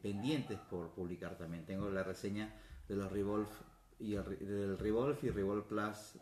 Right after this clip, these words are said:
de, de Bose, de Bose, que son estos parlantes, eh, que fueron motivo del, del anterior live que tuve aquí en mi, en, en mi canal. Eh,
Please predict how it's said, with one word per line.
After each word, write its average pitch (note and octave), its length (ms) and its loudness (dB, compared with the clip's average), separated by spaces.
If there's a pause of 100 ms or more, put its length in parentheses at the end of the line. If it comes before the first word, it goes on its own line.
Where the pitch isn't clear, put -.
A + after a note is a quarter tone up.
de, F2+ 300 2
de F#2 180 2
Bose, A2+ 540 2
de F#2+ 100 2
Bose, F#2 320 2 (800)
que A2+ 100 -6
son A2 220 -2
estos G#2+ 360 -4 (380)
parlantes, A#2 640 2
eh, G2 640 2
que G2 80 -6
fueron G#2 380 0
motivo G#2 480 2
del, F2 280 0 (460)
del F#2 220 -2
anterior F#2+ 520 0
live F#2+ 320 0
que F#2+ 80 -2
tuve F2+ 200 0
aquí F#2 240 -2
en F2+ 100 -2
mi, E2+ 260 -4 (380)
en, F#2+ 220 -8
en G2+ 120 -2
mi G#2 80 0
canal. A2+ 460 0 (440)
Eh, F#2+ 720 6